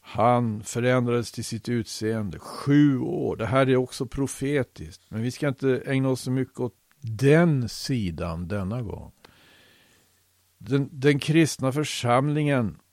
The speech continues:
undkommer inte de här prövningarna och de här frestelserna. Gjorde den det, så skulle väl inte aposteln Paulus skriva som han gjorde, som han skrev till Thessalonikerna.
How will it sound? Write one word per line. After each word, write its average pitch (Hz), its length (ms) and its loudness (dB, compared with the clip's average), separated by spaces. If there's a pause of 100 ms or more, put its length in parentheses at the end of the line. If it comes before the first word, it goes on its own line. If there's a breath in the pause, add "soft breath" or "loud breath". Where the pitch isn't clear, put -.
(200)
undkommer 143 540 2
inte 143 300 0
de 127 120 0
här 117 120 2
prövningarna 101 920 -2 (460)
och - 80 -14
de 117 200 -2
här 104 160 -4
frestelserna. 87 1000 -8 (1120 soft breath)
Gjorde 139 540 6
den 147 260 6
det, 151 300 6
så - 180 -6
skulle 170 300 4
väl 160 100 6
inte 151 340 4
aposteln 135 680 -2
Paulus 156 580 4
skriva 139 640 0 (680 soft breath)
som 131 240 0
han 135 180 4
gjorde, 135 480 4
som 123 180 -2
han 135 140 4
skrev 135 360 4
till 131 280 0
Thessalonikerna. 135 1400 0